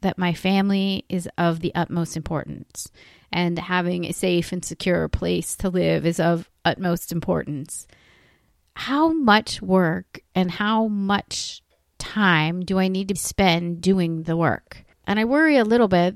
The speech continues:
that if we have this idea that big is the only thing that marks us as worthy, or having fame and having a big name is somehow the only marker of success,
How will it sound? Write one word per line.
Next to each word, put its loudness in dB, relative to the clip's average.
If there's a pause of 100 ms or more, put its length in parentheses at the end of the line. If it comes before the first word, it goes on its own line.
(140)
that 2
if -2
we 6
have 4
this -2
idea 4
that -2
big 4
is -2
the -4
only 0
thing -4
that -4
marks -2
us -6
as -8
worthy, 0
or -2
having -2
fame 0 (560)
and -6
having 2
a 2
big 2
name 4
is 0
somehow 2
the -4
only 6
marker 0
of 0
success, -4